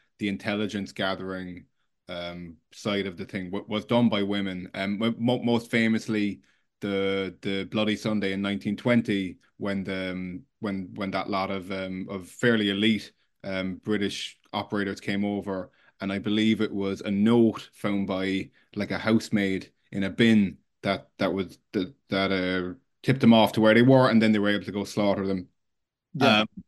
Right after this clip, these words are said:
Speaker 1: what, what else was I gonna say to you? Um, okay, okay. Oh, sorry. So,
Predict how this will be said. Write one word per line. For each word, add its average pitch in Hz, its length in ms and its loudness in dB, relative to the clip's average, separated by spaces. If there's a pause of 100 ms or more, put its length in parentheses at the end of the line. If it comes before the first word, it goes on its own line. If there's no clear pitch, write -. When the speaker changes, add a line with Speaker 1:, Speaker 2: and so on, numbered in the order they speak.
(240)
Speaker 1:
what, 143 160 8
what 151 140 6
else 143 180 8
was 135 100 6
I 120 40 6
gonna 120 100 6
say 120 200 2
to 113 60 4
you? 110 120 2
Um, 123 720 4 (1200)
okay, 151 300 6
okay. 156 220 6
Oh, 156 100 6
sorry. 143 260 4
So, 123 320 -2